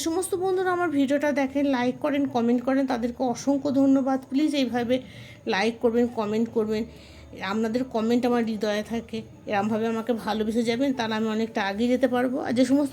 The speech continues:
বন্ধুরা নতুন দেখছেন তাদেরকে অসংখ্য ধন্যবাদ। একটা লাইক করবেন, কমেন্ট করবেন, আর প্লিজ সাবস্ক্রাইব করে পাশে থাকবেন।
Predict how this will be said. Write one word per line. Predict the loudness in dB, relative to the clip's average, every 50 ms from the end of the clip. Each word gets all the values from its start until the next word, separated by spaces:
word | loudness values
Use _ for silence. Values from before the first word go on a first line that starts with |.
| 0 0
বন্ধুরা | 2 2 2 0 0 0
নতুন | 0 0 0 0 0
দেখছেন | 0 0 -4 -4 -2 -2 -2
তাদেরকে | 0 0 0 0 2 0 0 2
অসংখ্য | 2 0 0 2 2 2 4 6
ধন্যবাদ। | 6 8 8 8 6 4 2 -2 -8 -16 -18 -18 -16 -6 -4 0
একটা | 2 4 4 4
লাইক | 6 4 2 2 2 2
করবেন, | 4 6 6 4 4
কমেন্ট | 2 0 0 2 2 2 4 4
করবেন, | 2 2 4 2 2 2
আর | 0 2 2
প্লিজ | 2 2 2 2
সাবস্ক্রাইব | 0 0 0 0 0 0 0 0 0
করে | -2 -2 0
পাশে | -2 0 0 -2 0 0
থাকবেন। | -2 0 0 0 -2